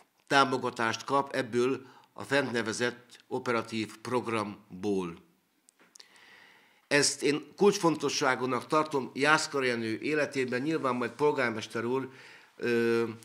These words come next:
el fogja mondani önöknek, hogy mit jelent ez Jászkara Jenő életében, de azt meg kell mondjam, hogy, ö, hogy a t-, Jászkara Jenő életében ez a legnagyobb beruházás, legnagyobb összegű pénz,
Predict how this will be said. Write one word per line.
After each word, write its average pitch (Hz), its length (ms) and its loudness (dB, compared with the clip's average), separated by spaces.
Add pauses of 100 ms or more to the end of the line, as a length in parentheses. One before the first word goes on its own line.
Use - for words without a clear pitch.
(140)
el 143 180 2
fogja 117 300 0
mondani 120 580 -2 (320)
önöknek, 127 560 -2
hogy 113 520 0
mit 151 180 -6
jelent 113 280 2
ez 110 140 -4
Jászkara 131 440 0
Jenő 113 240 0
életében, 127 800 0 (340)
de 123 580 6 (300)
azt 123 180 -6
meg 180 160 4
kell 139 180 6
mondjam, 156 540 4
hogy, 135 360 6
ö, 123 180 6 (1500)
hogy 117 580 0 (640)
a 110 100 -4
t-, - 120 -12 (260)
Jászkara 147 400 4
Jenő 131 160 4
életében 139 460 2
ez 117 80 -2
a - 20 -4
legnagyobb 120 360 0
beruházás, 110 600 -2
legnagyobb 127 440 -2
összegű 110 460 -4
pénz, 123 480 -2